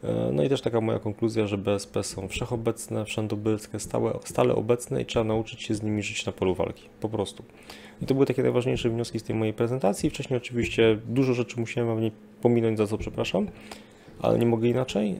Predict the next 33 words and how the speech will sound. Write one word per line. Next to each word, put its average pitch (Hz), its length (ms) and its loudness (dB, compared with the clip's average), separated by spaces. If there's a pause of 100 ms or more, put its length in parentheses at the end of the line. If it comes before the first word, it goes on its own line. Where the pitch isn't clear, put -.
E, 123 340 2
no 160 140 2
i 160 100 4
oczywiście 131 420 -2
kwestia 117 320 -2
taka, 110 320 -2
że 107 140 -2
drony, 110 340 0
w - 60 -14
tym 107 160 -10
drony 104 240 0
F 104 100 -2
P - 140 -8
V, 110 340 2
nie 117 200 0
zastąpią 107 560 -4
P 101 100 -8
P 120 140 -2
K-ów, 120 220 -2
ponieważ 104 540 -2
relacja 107 480 0
koszt-efekt - 840 -2
i 110 100 0
dostępności 110 800 -2
środków 110 420 -6
rażenia 113 440 2
jest 101 240 -2 (120)
kompletnie, 113 480 0
totalnie 107 420 0
nieoczywista. 98 600 -6
Na 92 100 -4
pierwszy 107 240 -2
rzut 104 160 -4